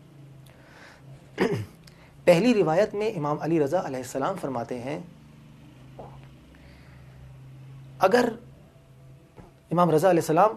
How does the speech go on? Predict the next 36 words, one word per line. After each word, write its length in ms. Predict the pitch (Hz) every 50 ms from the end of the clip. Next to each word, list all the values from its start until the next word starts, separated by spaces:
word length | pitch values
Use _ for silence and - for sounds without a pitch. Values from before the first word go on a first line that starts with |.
| - - - - 156
رسول 220 | 147 - 165 170
خدا 280 | 165 - 156 151 180 202
سے 280 | 196 - 226 233 226 220 - - -
یہ 100 | 170 170
روایت 300 | 156 143 147 151 180 180
منقول 420 | 160 147 143 143 - 160 151 127
ہے، 200 | 113 120 110 110 -
امام 200 | 165 143 151 151
رضا 160 | 147 151 160 170
علیہ 120 | 165 165
الصلوۃ 260 | - - 151 147 147
والسلام 380 | 160 135 - 151 156 180 208 220 214 - - - - - - - -
رسول 260 | 151 - - 175 160
خدا 200 | - 156 165 180
سے 120 | 175 196
نقل، 280 | 170 165 170 170 180 160 156 - - _ _ -
کہتے 220 | - 151 151 175
ہیں 100 | 170 190
کہ 140 | 190 196 175
رسول 260 | 156 151 - 165 156
خدا 200 | - 151 156 180
سے 100 | 175 -
نقل 280 | 170 160 180 175 180 160
ہوا 260 | 135 123 117 110 107
ہے۔ 140 | 107 113 123
رسول 260 | 135 135 - 170 165
خدا 240 | 151 - 156 175 190
یہ 120 | 196 196 190
فرماتے 380 | - 143 139 135 135 135 143 127
ہیں 160 | 113 120 117 120 - -
کہ 180 | - 165 143 - - - - - - - - - - - - - - - - - - - - - - _ _ _ _ _ _ _ _ _ _ _ _ _ _ _ _ _ _ _ _ _ _ _ _ _ _ _ _ _ _ _ _ _ _ -
اگر 240 | - 208 262 269 269 - -
امتی، 600 | 214 185 185 185 190 190 185 240 240 202 156 143
اگر 200 | - 151 190 226
میرے 220 | 196 180 185 196 220 - 208
امتی 500 | 175 165 170 175 175 175 202 220 175